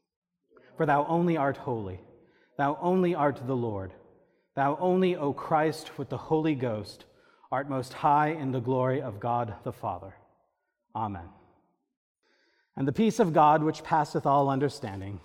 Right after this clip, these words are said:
keep your hearts and minds in the knowledge and love of God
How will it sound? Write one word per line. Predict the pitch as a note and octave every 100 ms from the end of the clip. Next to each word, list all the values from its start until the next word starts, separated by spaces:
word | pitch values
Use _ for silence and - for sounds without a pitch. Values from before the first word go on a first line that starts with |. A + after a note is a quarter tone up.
| - _
keep | - B2+
your | B2+ A#2
hearts | C#3 C3 B2
and | C3+
minds | B2 B2 B2+ B2+ A#2 - - - _
in | C3+
the |
knowledge | C#3 D3+ D3+ B2+
and | C3+
love | C#3+ C#3+
of | C3
God | A2+ G2+ G2+